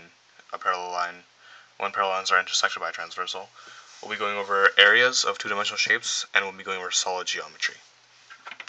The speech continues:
Um, this course is designed to give you the material fast and make sure you know everything in geometry, not as a formal proof-based course. So we're just gonna go over definitions first. So I've drawn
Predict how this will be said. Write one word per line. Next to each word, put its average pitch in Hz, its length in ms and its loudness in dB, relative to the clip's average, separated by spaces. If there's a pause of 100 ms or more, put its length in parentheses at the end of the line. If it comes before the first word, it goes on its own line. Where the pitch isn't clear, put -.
(380)
Um, 117 540 4 (320)
this 113 160 0
course - 280 4
is 117 120 -2
designed 104 380 6
to 101 500 -2 (480)
give 120 160 0
you 120 60 0
the 117 60 4
material 101 540 0 (100)
fast 98 520 6
and 101 100 4
make 98 140 -2
sure 107 140 0
you 101 80 -6
know 101 100 0
everything 98 240 -4
in 95 60 -14
geometry, 98 480 -2
not 101 260 6
as 98 160 0
a - 60 -8
formal 95 460 -4
proof-based - 640 -6
course. - 400 -8 (540)
So 104 460 0 (160)
we're 107 140 0
just 104 120 -2
gonna 101 160 -8
go 95 120 -10
over 95 160 -10
definitions 90 580 -8
first. - 380 -12
So 107 340 0
I've 107 160 6
drawn 131 480 6